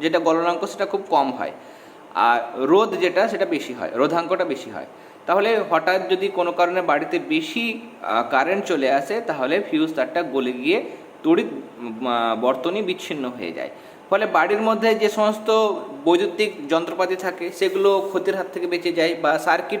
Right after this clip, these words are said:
বা বর্তনীটাও ক্ষতির হাত থেকে বেঁচে যায়। ওকে, নিয়ে পরে আবার ফিউজটাকে, মানে ফিউজ থেকে ফিউজ তারটা পা-, পাল্টে দিয়ে নতুন ফিউজ তার লাগিয়ে দিলে আবার বাড়িতে বৈ-, মানে বিদ্যুৎ সরবরাহ চালু হয়ে যায়। তাহলে এই জিনিসটা লিখতে হবে। তাহলে ওই পাতা থেকে শুরু করে এখানে এতটা পর্যন্ত,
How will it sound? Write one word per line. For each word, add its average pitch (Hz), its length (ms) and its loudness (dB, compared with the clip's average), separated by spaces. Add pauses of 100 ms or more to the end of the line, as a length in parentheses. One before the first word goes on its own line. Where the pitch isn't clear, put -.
(140)
বা 165 140 4
বর্তনীটাও 170 640 2
ক্ষতির 180 320 -4
হাত 143 220 -6
থেকে 170 160 -6
বেঁচে 135 280 -6
যায়। 110 220 0 (840)
ওকে, 196 220 0
নিয়ে 156 180 -2
পরে 180 300 4
আবার 190 280 4
ফিউজটাকে, 180 880 0
মানে 156 260 -2
ফিউজ 170 340 2
থেকে 170 160 -6
ফিউজ 175 280 0
তারটা 160 280 -2 (160)
পা-, 139 380 4 (260)
পাল্টে 143 340 2
দিয়ে 190 160 0
নতুন 165 400 -2
ফিউজ 156 220 -2
তার 156 160 0
লাগিয়ে 143 320 -2
দিলে 190 220 0 (340)
আবার 196 240 4 (360)
বাড়িতে 135 460 0
বৈ-, 156 240 0
মানে 135 220 0
বিদ্যুৎ 147 260 -4
সরবরাহ 156 380 0
চালু 135 260 0
হয়ে 117 220 -4
যায়। 71 180 -8 (360)
তাহলে 202 140 2
এই 214 200 4
জিনিসটা 226 320 -2
লিখতে 180 280 -4
হবে। 107 160 -2
তাহলে 143 140 -2
ওই 160 100 6
পাতা 175 240 4
থেকে 190 160 -4
শুরু 185 240 2
করে 208 260 4
এখানে 175 260 0
এতটা 147 280 0
পর্যন্ত, 139 460 -4